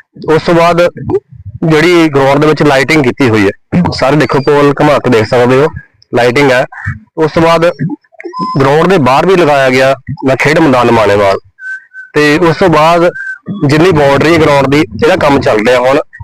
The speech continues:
ਇੰਟਰਲੋਕ ਟਾਈਲ ਲਗਾ ਕੇ ਇੱਥੇ ਟਰੈਕ ਬਣਾਇਆ ਜਾ ਰਿਹਾ, ਜੇ ਕੋਈ ਬੈਠਣ ਨੂੰ ਚੱਲਣ ਨੂੰ ਕਿਸੇ ਨੂੰ ਦਿੱਕਤ ਨਾ ਹੋਵੇ। ਤੇ ਜਿਹੜਾ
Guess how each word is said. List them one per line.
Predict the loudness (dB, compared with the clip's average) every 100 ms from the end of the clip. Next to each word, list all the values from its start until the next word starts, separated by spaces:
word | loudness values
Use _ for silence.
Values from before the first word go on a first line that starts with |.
| -4
ਇੰਟਰਲੋਕ | 0 0 0 0 0 0 -2
ਟਾਈਲ | 0 2 2
ਲਗਾ | 2 0 0
ਕੇ | 0 -2 -2 -8 -20 _
ਇੱਥੇ | -4 -4
ਟਰੈਕ | 0 0 0 2
ਬਣਾਇਆ | 0 2
ਜਾ | 2 2
ਰਿਹਾ, | 0 -2 -6 -16 -4
ਜੇ | -2
ਕੋਈ | 0
ਬੈਠਣ | 0 0 0 0 0
ਨੂੰ | 0
ਚੱਲਣ | 0 2 0
ਨੂੰ | 0
ਕਿਸੇ | 0
ਨੂੰ | 0
ਦਿੱਕਤ | -2 -2
ਨਾ | -2 0
ਹੋਵੇ। | 0 -2 -6 -14 _ _ _ -4
ਤੇ | 0 2 0 0
ਜਿਹੜਾ | 0 0